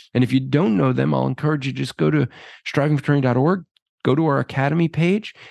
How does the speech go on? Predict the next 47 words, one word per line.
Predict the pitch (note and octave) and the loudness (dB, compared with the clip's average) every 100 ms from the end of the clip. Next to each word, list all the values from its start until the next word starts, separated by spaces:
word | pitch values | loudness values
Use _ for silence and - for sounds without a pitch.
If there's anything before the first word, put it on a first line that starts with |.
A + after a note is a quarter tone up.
| - | -2
You'll | C#3 C3 | 0 0
see | - D#3 E3 | 0 0 0
our | C#3 B2+ | 0 -2
free | - D3+ E3+ | -2 -2 -2
course | - D#3+ E3 - | -2 -2 -2 -2
that | D#3 | -6
we | D#3 C#3 | -4 -2
have | D#3 G3 D#3+ | 0 0 0
there | A2+ G#2+ | -2 -2
for | - A#2+ | -2 -2
you | A2+ D3+ - - - - | 0 0 -2 -16 -14 -4
that | B2 - | -4 -2
on | - B2 C3+ D3+ - - | 0 2 4 0 -4 -10
biblical | G#2+ B2 D3 D#3+ D#3 | -2 0 0 0 -2
hermeneutics, | B2+ C3+ C#3 D#3 E3+ - - - - - - | 0 2 4 2 0 -4 -14 -16 -20 -18 -10
which | G2+ | -2
is | A#2 G#2+ | -2 0
the, | A#2 G#2 _ _ _ - | -2 -4 _ _ _ -6
how | G2+ B2 | -2 2
to | B2+ | 2
interpret | B2 - B2 - B2+ _ _ _ - | 2 0 -2 -2 -6 _ _ _ -4
the, | A#2+ | -2
the | A#2+ B2 | 0 -2
science | - B2+ B2 | 0 0 0
of | B2+ | -2
interpretation. | B2 B2+ C3 D3+ E3 - - - - - | -2 -4 -4 -4 -4 -10 -14 -20 -20 -8
You | C3 C#3+ | 2 2
could | G#3 F3 | 4 0
take | - D#3 | 2 0
that | E3 D#3+ | 0 -2
course | - D#3+ - | 0 0 0
for | D#3 | -10
free, | - F#2+ E2+ - _ _ _ _ _ - | -6 -6 -6 -10 _ _ _ _ _ -6
eh, | B2+ - D3 - | -6 -4 -8 -6
if | A#2 | -2
you | B2+ | 2
want | B2+ | 2
to | B2+ | 2
buy | B2+ | 2
the | A2 | 0
syllabus, | - D#3+ E3+ F3 - | 0 0 0 -2 -2
you | |
can | - | -6
buy | G2+ G#2 | -6 -6
the | |
syllabus, | - F3 E3+ D3+ | -2 0 0 -2
but | - B2+ | -2 -4